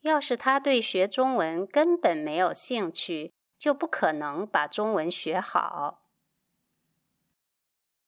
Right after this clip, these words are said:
这些广告都很不真实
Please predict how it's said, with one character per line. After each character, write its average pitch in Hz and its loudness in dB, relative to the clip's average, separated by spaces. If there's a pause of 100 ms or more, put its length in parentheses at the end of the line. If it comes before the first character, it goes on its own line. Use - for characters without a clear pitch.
(400)
这 330 0
些 302 0
广 165 -2
告 240 4
都 247 0
很 - -4
不 220 -4
真 285 4
实 160 -4